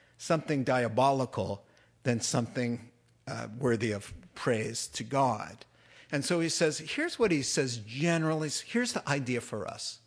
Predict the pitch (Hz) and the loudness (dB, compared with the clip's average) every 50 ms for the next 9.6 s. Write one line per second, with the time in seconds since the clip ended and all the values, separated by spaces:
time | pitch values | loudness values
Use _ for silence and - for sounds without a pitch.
0 | _ - 113 127 147 160 170 131 - - - - - _ _ _ _ _ _ _ | _ -4 0 2 2 2 0 -2 -6 -16 -20 -20 -20 _ _ _ _ _ _ _
1 | - - - _ _ _ _ _ _ - - - - - - - - - - - | -20 -20 -20 _ _ _ _ _ _ -20 -20 -18 -16 -16 -14 -14 -16 -16 -18 -20
2 | _ _ _ - 180 160 - - 180 175 175 165 - - 190 240 247 254 269 277 | _ _ _ -4 -2 0 2 2 2 2 2 0 2 4 6 6 6 8 6 6
3 | 254 208 190 190 190 170 180 175 160 147 123 - - - 165 165 160 156 135 131 | 8 8 8 6 6 4 4 4 4 4 2 2 4 6 6 6 6 4 2 0
4 | 113 107 98 92 104 165 160 95 90 92 104 - - - - - - _ _ - | -2 -2 -2 -4 -4 -4 -4 -4 -4 -4 -4 -8 -10 -16 -20 -20 -20 _ _ -20
5 | - - - - - 131 - - 180 180 175 208 202 170 190 185 170 - - 151 | -20 -20 -8 -4 -4 -2 0 2 2 2 4 2 2 4 2 2 2 4 4 4
6 | 139 135 - - 147 143 135 127 120 101 95 98 101 107 - - _ _ _ _ | 4 4 4 2 2 4 4 4 4 2 2 0 -2 -6 -8 -14 _ _ _ _
7 | - - _ - 165 156 143 135 139 147 151 156 156 - - - 156 147 147 139 | -20 -20 _ 0 2 2 4 6 6 6 6 6 4 2 0 0 0 2 0 0
8 | - - 147 143 - - 151 - - - 156 139 - 135 135 127 - - - 135 | -2 -4 -2 -2 -2 -4 -4 -4 -2 0 0 0 0 0 0 0 0 0 0 2
9 | 123 123 120 110 113 120 110 110 107 104 107 123 | 2 2 2 2 0 0 0 2 2 2 2 0